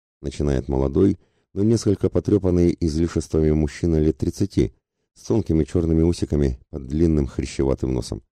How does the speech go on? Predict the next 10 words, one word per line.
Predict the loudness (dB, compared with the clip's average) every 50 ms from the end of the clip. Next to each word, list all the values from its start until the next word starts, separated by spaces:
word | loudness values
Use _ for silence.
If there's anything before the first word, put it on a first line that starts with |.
| _ _ _ _ _ _ _ _ _ _ _ _ _
«Господа, | -12 -10 -10 -4 -4 -2 0 0 0 0 -2 _ _ _ _ _ _ _
если | -6 -4 -4 -2 0 0
вы | 0 0 0
хотите | 0 0 0 0 -2 0 0 0
задать | 0 2 0 0 0 0
какие-то | 0 -2 0 2 0 0 2 2 0
вопросы», | -2 -2 0 0 0 0 0 -2 -4 -4 -6 _ _ _ _ _
не | -14 -12
прекращая | -6 -6 -6 -4 -4 -6 -6 -4 -4 -2 -2
отжиматься, | -4 -4 -4 -4 -4 -4 -4 -4 -8 -8